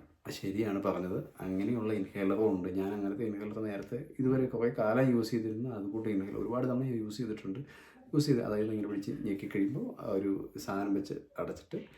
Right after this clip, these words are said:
ഇത്ര നീണ്ടൊരു സാധനം ബോക്സ് എടുത്തിട്ട് അതിൻ്റെ അറ്റത്തുനിന്ന് വെച്ച് വലിച്ചെടുക്കുക ചെയ്യുന്നത്.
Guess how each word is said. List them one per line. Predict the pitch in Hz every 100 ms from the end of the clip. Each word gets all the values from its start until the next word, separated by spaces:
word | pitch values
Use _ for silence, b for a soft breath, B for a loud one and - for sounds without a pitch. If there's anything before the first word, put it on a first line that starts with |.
| b b
ഇത്ര | - 104
നീണ്ടൊരു | 101 104 -
സാധനം | 101 95 92
ബോക്സ് | 92 90
എടുത്തിട്ട് | 95 98 98
അതിൻ്റെ | 95 92
അറ്റത്തുനിന്ന് | - - 104 - - 113
വെച്ച് | 98 151
വലിച്ചെടുക്കുക | 98 95 98 95 117
ചെയ്യുന്നത്. | 104 90 85 80